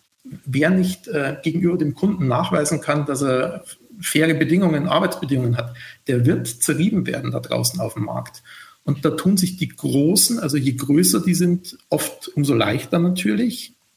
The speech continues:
weil sie, äh, die Skalierungseffekte haben. Da tun sich die Kleinen relativ leicht, die Startups, weil die einfach, ähm, agil genug sind, um, um,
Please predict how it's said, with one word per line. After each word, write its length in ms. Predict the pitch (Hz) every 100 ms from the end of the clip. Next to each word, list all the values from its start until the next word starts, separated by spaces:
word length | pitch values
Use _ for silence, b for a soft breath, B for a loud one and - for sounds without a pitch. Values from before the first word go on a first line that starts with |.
| _ 127
weil 240 | 117 117
sie, 140 | 127
äh, 480 | 123 - - - - -
die 80 | -
Skalierungseffekte 1000 | - 123 139 180 180 180 180 185 190 180
haben. 380 | 180 220 240 - B B B B -
Da 80 | 123
tun 280 | - 156
sich 180 | 151 -
die 220 | 143 -
Kleinen 960 | - 143 127 107 113 139 170 196 185 - _
relativ 600 | 127 156 151 180 190 185
leicht, 400 | 185 160 - -
die 60 | -
Startups, 800 | - - 95 107 185 180 - -
weil 200 | 135 123
die 460 | 120 131 123 120 120 B B B _
einfach, 440 | 131 123 120 - 131
ähm, 600 | 117 120 156 175 180 -
agil 400 | 123 123 143 180
genug 340 | 185 180 185 -
sind, 260 | 185 190
um, 280 | - 139 135
um, 320 | 147 147 -